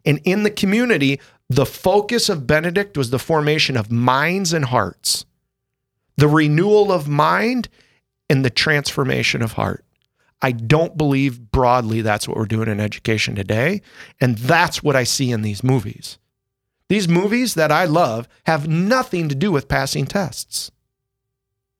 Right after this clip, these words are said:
They have nothing to do with getting jobs. They have everything to do with the transformation of minds and hearts of young people. And that's my passion. That's my vision. And that's what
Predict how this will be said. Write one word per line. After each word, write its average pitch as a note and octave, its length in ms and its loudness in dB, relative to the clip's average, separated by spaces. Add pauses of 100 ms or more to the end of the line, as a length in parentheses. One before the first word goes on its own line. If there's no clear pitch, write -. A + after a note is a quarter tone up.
(120)
They A3+ 80 6
have G#3 140 2
nothing C4 520 4
to A#3+ 60 0
do F3+ 220 2
with C#4 240 2
getting B2+ 300 0
jobs. F#2+ 580 -2 (380)
They F3 80 2
have F3+ 240 0 (100)
everything A3+ 580 0
to G3 80 -2
do E3 180 0
with D#3 140 0
the C3 80 -6
transformation D#3+ 920 -2
of A#2 100 -2
minds C3+ 400 0
and B2+ 120 -2
hearts A#2 320 -4
of A2 100 -4
young G2+ 200 -8
people. - 460 -16 (720)
And B2+ 300 0
that's E3 480 0 (140)
my B2+ 320 0
passion. A3+ 600 -2 (460)
That's C#3 300 2
my C#3+ 360 2
vision. B3+ 520 -2 (240)
And C#3 220 0
that's D#3 280 0
what C#3 220 -4